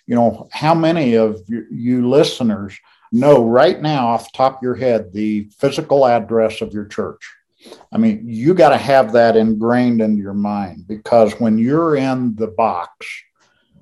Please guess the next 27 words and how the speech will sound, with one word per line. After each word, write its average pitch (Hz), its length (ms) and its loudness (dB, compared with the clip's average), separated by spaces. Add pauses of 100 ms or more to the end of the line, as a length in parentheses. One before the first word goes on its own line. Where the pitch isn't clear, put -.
(160)
um, 95 540 -4 (800)
and, 104 240 -4
and 107 220 -4
shots 131 480 0
are 120 80 -4
being 107 340 2
fired, 90 560 -8
you're 123 220 0
on 123 260 2
the 107 160 2
X, 98 440 -4
you're, 113 400 -4 (100)
you're 113 520 -2
in 123 360 -2
the 107 140 0
tick, - 420 0 (260)
the 90 320 -10 (280)
troops 131 360 -4
in 113 220 2
combat, 104 600 -6 (580)
you're 123 180 4
there, 110 500 0 (380)
you're, 113 420 -2
you're 123 540 0
at 127 340 -4
the 113 80 0
moment. 107 520 -2